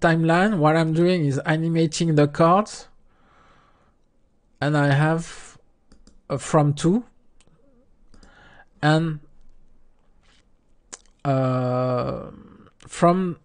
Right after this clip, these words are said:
the trigger selector, Nagoya card, nth child odd, and I'm handling triggers separately.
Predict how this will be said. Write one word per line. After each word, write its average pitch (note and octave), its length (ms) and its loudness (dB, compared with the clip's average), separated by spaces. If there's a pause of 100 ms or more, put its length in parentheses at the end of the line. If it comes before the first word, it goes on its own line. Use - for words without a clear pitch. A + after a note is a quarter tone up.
(120)
the D3+ 440 2
trigger E3 320 2
selector, D#3+ 720 2 (380)
Nagoya D#3 460 6
card, E3+ 420 2 (120)
nth E3+ 380 -2 (160)
child D#3 460 2 (120)
odd, F3 340 2 (580)
and D#3 200 4
I'm D#3+ 260 0 (280)
handling F3 500 2
triggers E3+ 420 2
separately. D3 800 0